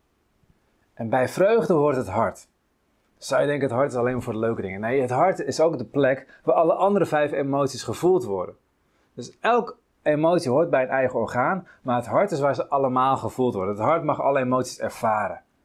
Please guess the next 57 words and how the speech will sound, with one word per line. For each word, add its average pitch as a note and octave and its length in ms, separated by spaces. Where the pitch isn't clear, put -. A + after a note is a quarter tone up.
En C3+ 100
dat C#3 80
weten D3+ 240
we F#3+ 60
ook G3 100
in D#3+ 60
de C3 80
westerse B2+ 360
cultuur, E3 440
want A#2+ 420
waar G#2+ 140
het A2 60
hart D#3 280
van C#3 120
vol F3+ 240
is, F#3+ 260
stroomt C#3 300
de C3 60
mond C3 260
van B2 120
over. A2 300
Is - 140
ook G3+ 160
weer F#3+ 100
duidelijk, E3 320
het C#3+ 80
gaat E3 180
om D3+ 60
het C3+ 100
hart D#3+ 240
waar C#3 80
je C3+ 60
alles B2+ 260
ervaart. G2+ 540
Eh, C3 240
als - 0
we D3+ 60
het C#3+ 160
hebben E3 180
over D3 180
liefde, F3+ 380
gaan D3 220
we F3 60
meteen D3+ 160
hartjes C3+ 380
tekenen. G#2 480
Alle A3 320
emoties F3 440
koppelen E3 300
op - 60
een D#3+ 160
of D3+ 80
andere D3 100
manier C#3+ 160
aan B2+ 160
het A#2 100
hart. G2 360